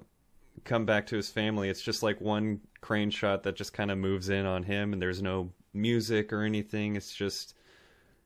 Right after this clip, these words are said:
it's just over. It just ends there. And we know Sam's life is gonna continue, and he's gonna be happy, but, you know, it, it, it leaves me in an emotional place where I'm not,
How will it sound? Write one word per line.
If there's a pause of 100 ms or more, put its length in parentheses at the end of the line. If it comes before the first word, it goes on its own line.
(420)
it's
just
over. (120)
It
just
ends
there. (160)
And
we
know
Sam's
life (420)
is
gonna
continue, (240)
and
he's
gonna
be
happy, (180)
but, (1120)
you
know, (1900)
it,
it, (100)
it
leaves
me (100)
in
an
emotional
place
where
I'm
not,